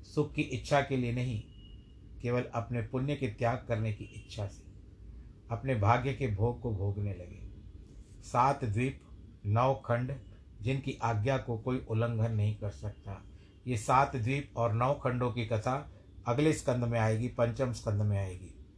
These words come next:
उस समय आप लोग ध्यान से सुनिएगा। सब संसार में केवल एक ही दंडदाता पृथु राजा था।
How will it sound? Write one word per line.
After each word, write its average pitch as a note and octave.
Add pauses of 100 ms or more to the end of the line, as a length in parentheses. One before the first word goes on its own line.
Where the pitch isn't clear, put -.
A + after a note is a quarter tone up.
(160)
उस B2
समय B2
आप A2+
लोग A2+
ध्यान A2
से A2+
सुनिएगा। F#2+ (1700)
सब F#3+
संसार F3+
में F3
केवल F3+
एक F3+
ही F3+
दंडदाता D3+
पृथु C#3
राजा G#2+
था। -